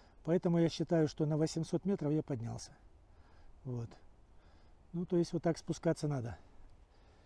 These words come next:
Хотя бы вниз, еще, я так думаю, метров, наверное, шестьсот-семьсот надо вот по такой дорожке спускаться. <laughs> По дорожке. Ну, вы видите, какая дорожка, да?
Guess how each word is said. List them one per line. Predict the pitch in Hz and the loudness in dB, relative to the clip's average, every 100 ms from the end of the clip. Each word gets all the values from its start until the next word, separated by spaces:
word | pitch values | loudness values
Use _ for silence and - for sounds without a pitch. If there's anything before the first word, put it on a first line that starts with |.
| - - - - - - - | -20 -20 -20 -20 -20 -20 -10
Хотя | 147 170 | -2 2
бы | 151 151 147 | 6 6 4
вниз, | 139 139 185 180 - - | 2 6 6 6 -2 -16
еще, | 202 - 151 - | -12 -4 0 4
я | 160 | 4
так | 151 | 4
думаю, | 139 156 151 | 4 4 6
метров, | 160 - 151 - - - - - - - - - - - - | 4 4 2 0 -10 -20 -20 -20 -20 -20 -20 -20 -20 -20 -6
наверное, | 151 151 151 151 143 - - - - - - - - - - | 2 6 6 4 0 -4 -20 -20 -20 -20 -20 -20 -20 -20 -20
шестьсот-семьсот | - - 151 - 175 - 160 156 175 156 | -6 -2 0 6 4 6 2 4 4 4
надо | 156 143 | 4 2
вот | 151 | 2
по | 156 | 2
такой | 160 165 170 | 2 4 6
дорожке | 165 208 - - | 8 8 6 0
спускаться. | - 143 - 127 - 120 - - | -4 -6 -2 -4 -4 -8 -10 -2
<laughs> | 170 - - - | 0 0 -12 2
По | 165 | 8
дорожке. | 170 180 160 - 139 - - - - 113 - - - - - - - | 12 12 10 8 2 2 -12 -14 -14 -14 -16 -18 -18 -18 -20 -20 -6
Ну, | 185 190 151 - | 4 6 6 4
вы | 175 185 | 8 12
видите, | 165 147 143 | 12 8 2
какая | 135 151 139 | 0 2 4
дорожка, | 143 135 - | 4 2 -2
да? | 127 175 | 2 2